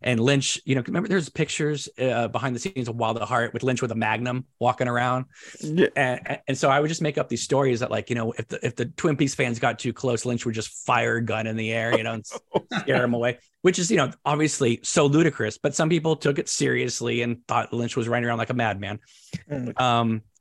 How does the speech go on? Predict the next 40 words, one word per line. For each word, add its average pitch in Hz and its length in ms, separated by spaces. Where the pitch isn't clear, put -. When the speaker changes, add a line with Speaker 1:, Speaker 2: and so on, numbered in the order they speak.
Speaker 1:
and 143 80
then, 151 100
of 143 60
course, 147 240
when 143 100
you 135 80
watch 139 260
season 131 260
three, 143 220
what 127 200
happens? 135 340
There's 110 160
a 117 60
Magnum 123 460
shot 113 260
at 113 80
the 120 60
Double 123 280
R - 60
Diner, 170 260
right? 143 140
Speaker 2:
Aw. 135 960
Speaker 1:
<laughs> - 320
And 147 140
I 139 100
was 123 100
like, 123 160
"Oh 95 280
God." - 320
Anyway, 143 280
um, 135 260
so 165 140
we 180 80
ended 202 160
up 147 60
doing 156 320
that 113 380
for - 180
a 123 80
while. 98 400